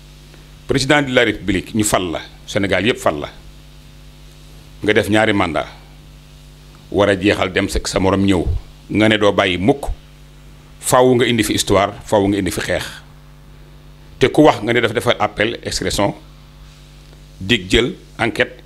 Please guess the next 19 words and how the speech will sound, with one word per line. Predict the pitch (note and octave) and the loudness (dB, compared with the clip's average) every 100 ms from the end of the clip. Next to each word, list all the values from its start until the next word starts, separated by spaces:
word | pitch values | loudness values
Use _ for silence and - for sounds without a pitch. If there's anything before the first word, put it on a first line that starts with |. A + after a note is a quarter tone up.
| - | -2
yóbbu | G#2+ F#2 G2 G2 F#2 - | 0 2 2 0 -4 -8
tribunal, | - G2+ G2 G2+ C3 - - - - - - - | -2 0 2 0 -2 -8 -20 -20 -20 -20 -20 -12
juge | F2 G#2+ - | -4 -2 -2
bi | F#2+ | -2
def | G2 | -2
na | - | -2
mandat | F#2+ F2 E2+ | 0 0 -2
dépôt. | D#2+ - - - - - - - - - - | -4 -4 -6 -8 -20 -20 -20 -20 -20 -10 -2
Li | |
nekk | G2+ G#2 A2 | 0 0 0
ci | - | -2
kaso | G#2+ G2 | 0 -2
bi | F#2+ | -2
léegi | F#2+ F#2 G#2+ | 0 0 -2
ëpp | G#2+ - G2 | -2 0 0
na | F2+ | 0
junne | D#2+ A2+ G#2 | -2 0 2
doomu | F2 D#2+ | 0 -2
aadama. | D2+ F#2 | -4 -10